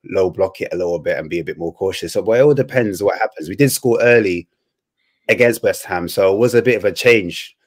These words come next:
for, for what we normally do. We normally wait till the second half to turn up.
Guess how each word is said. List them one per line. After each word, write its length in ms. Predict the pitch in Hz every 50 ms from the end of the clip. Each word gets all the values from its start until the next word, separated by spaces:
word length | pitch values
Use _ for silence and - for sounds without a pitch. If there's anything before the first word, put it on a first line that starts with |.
| _ _ _
for, 340 | - - 113 101 101 98
for 260 | 95 - - 120 101 98
what 140 | 101 117
we 80 | 110 110
normally 340 | 107 113 117 120 120 107 95
do. 140 | 87 92 92
We 60 | 92
normally 280 | 98 110 117 117 104
wait 180 | 101 101 98 90
till 80 | - 98
the 60 | 90
second 300 | - 107 - - 95 90
half 220 | 101 110 110 110
to 80 | - 87
turn 260 | - - 95 90 87
up. 240 | 87 87 - _